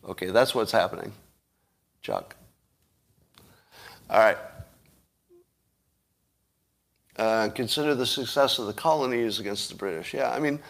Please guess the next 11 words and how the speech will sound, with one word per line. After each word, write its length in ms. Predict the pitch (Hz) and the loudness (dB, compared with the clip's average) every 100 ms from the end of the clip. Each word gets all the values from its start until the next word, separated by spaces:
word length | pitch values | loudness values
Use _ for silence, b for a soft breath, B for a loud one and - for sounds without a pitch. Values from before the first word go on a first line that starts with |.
| B B - | B B -4
Every 520 | 156 - 196 196 180 | -2 2 4 6 6
analogy 580 | 127 127 135 117 110 98 | 6 8 6 4 0 -6
fails 600 | - 123 104 92 98 - | 2 4 4 0 -4 -8
because 400 | - 95 107 90 | -10 -4 -4 0
that 160 | 104 | -2
would 120 | 95 95 | -2 -4
be 120 | 98 | -6
the 120 | 87 | -8
last 380 | 90 90 92 - | -2 -2 -2 -6
war, 300 | 82 85 76 | -6 -6 -6
right? 180 | 90 | -10